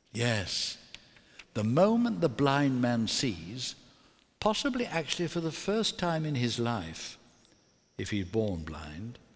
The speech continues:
the moment he sees, he's looking into the face of Jesus, the God-man. Yes, indeed, a face-to-face encounter with the living God,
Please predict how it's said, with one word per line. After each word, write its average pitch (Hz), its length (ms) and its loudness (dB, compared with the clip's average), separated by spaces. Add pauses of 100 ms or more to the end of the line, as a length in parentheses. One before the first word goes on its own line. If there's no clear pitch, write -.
(880)
the 113 100 0
moment 233 380 4
he 180 140 2
sees, 123 560 2 (220)
he's 147 300 2
looking 220 680 2 (300)
into 156 260 2
the 156 140 2
face 185 360 4
of 196 100 2
Jesus, 107 760 -2 (580)
the 127 100 0
God-man. 110 800 0 (920)
Yes, 156 260 4
indeed, 143 460 6
a 120 80 6
face-to-face 185 960 2
encounter 139 720 -2
with 110 160 0
the 113 80 4
living 131 400 4
God, 87 460 -8